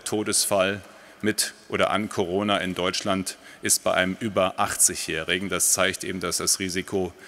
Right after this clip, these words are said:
insbesondere mit dem Alter zusammenhängt, in dieser Altersgruppe besonders hoch ist.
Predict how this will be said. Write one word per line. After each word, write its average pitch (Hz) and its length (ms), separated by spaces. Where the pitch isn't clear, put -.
insbesondere 95 560
mit 90 140
dem 90 120
Alter 92 360
zusammenhängt, 90 720
in 80 80
dieser 85 280
Altersgruppe 85 680
besonders 80 600
hoch 107 240
ist. - 400